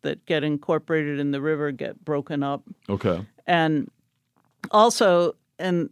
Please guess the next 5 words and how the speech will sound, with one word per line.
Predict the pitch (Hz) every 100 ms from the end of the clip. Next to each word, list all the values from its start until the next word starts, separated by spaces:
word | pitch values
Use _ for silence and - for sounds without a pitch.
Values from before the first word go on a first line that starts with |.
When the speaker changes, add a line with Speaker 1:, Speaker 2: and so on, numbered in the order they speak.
| _ _ _ _ _ _ _ _ _ _ _ _ -
Speaker 1:
going | 170 208 214 226
to | 233
the | 180 175
same | - 196 185 190
places | 180 180 175 180 185 175 175 - -